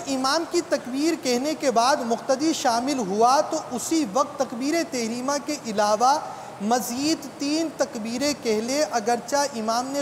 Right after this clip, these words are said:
قرات شروع کر دی ہو اور تین ہی کہے، اگرچہ امام نے تین سے زائد کہہ دی ہو۔ امام صاحب نے غلطی سے زیادہ کہہ دی تو ہم غلطی میں امام صاحب کی پیروی نہیں کریں گے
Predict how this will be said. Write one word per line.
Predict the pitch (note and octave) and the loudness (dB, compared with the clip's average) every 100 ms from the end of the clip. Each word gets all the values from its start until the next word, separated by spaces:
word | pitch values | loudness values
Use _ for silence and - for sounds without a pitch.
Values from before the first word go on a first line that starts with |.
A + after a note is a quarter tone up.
| C#4 | -4
قرات | A#3 G#3+ A#3 A#3+ - - | 0 2 2 0 -4 -4
شروع | C4 C#4+ D4+ - | -2 0 0 2
کر | A3 F#3+ | 0 0
دی | A3 G#3 F#3 | -4 -4 2
ہو | C4 D#4+ - - - - - B3 | 4 4 2 -8 -12 -8 4 6
اور | C#4+ D4 - | 6 4 -2
تین | C4 D4 C4+ G#3 | -2 0 0 2
ہی | D4 D4+ | 2 4
کہے، | C4+ D4+ | 4 4
اگرچہ | A#3 A3 A3 G#3+ | 2 0 0 0
امام | G3+ G#3 | 0 0
نے | A3+ A#3 | -2 -2
تین | C#4+ | -4
سے | C#4+ D4+ | -2 0
زائد | D4+ D4+ | 0 0
کہہ | C#4+ | -4
دی | B3+ | -2
ہو۔ | C#4 B3+ - - | -4 -6 -12 -8
امام | A#3+ C4 C#4+ | -2 0 2
صاحب | D#4+ | 2
نے | D#4+ B3 | 4 2
غلطی | B3+ C4 D#4+ | 2 2 0
سے | D#4+ | 0
زیادہ | D4 C#4+ D#4 D#4 | 2 4 2 2
کہہ | C#4 | -2
دی | D#4+ | 0
تو | D#4+ | 0
ہم | C#4 | 0
غلطی | G3+ A3+ A#3+ D#4 | 0 0 0 -2
میں | D#4 C#4 | -4 -2
امام | A#3 A3+ A3 | -2 -2 -2
صاحب | A3+ - | -4 -4
کی | D4 F4 - - - | -6 -6 -10 -16 -4
پیروی | G3+ G3 F#3+ B3+ E4+ - - - G3+ | 0 0 0 -2 -2 -4 -14 -10 -4
نہیں | A3 A#3+ B3+ A#3+ E4 E4+ | 0 2 0 2 2 2
کریں | B3+ G3+ F#3+ | 2 2 0
گے | D#3+ | -4